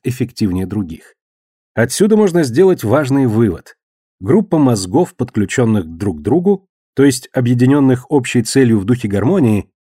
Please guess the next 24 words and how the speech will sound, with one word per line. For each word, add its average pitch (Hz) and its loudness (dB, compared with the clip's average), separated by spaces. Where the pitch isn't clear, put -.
генерирует 180 2
больше 117 2
мысленной 110 0
энергии, 160 0
чем 143 -2
отдельный 104 -2
мозг. - -16
Точно 202 0
так 196 -2
же, 175 -4
как 143 -4
блок 131 0
электрических 127 -2
батарей 139 0
обеспечивает 139 -2
больше 101 -2
энергии, 143 0
чем 151 -2
одна 95 -4
батарейка. 85 -6
Эта 135 0
метафора 151 -2
позволяет 107 -4
понять. 85 -8